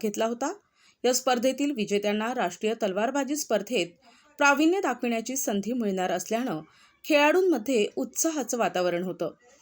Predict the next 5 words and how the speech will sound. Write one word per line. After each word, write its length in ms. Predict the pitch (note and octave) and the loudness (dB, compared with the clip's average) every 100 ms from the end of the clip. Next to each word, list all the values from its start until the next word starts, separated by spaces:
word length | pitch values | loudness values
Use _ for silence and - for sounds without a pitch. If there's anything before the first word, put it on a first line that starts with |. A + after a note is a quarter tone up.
| _ _ | _ _
टोकियो 280 | A3+ A3+ C4+ | -2 2 2
ऑलिम्पिक 440 | C4 C4 C4 C4 C4 | 4 2 0 -4 -2
निरीक्षक 460 | B3 B3 C4 C4+ | -2 -2 -4 -2
अशोक 240 | A3 G#3+ G3+ | -2 -2 -4
दुधारे, 480 | G3+ G3 G3 G#3 | -4 -2 -2 0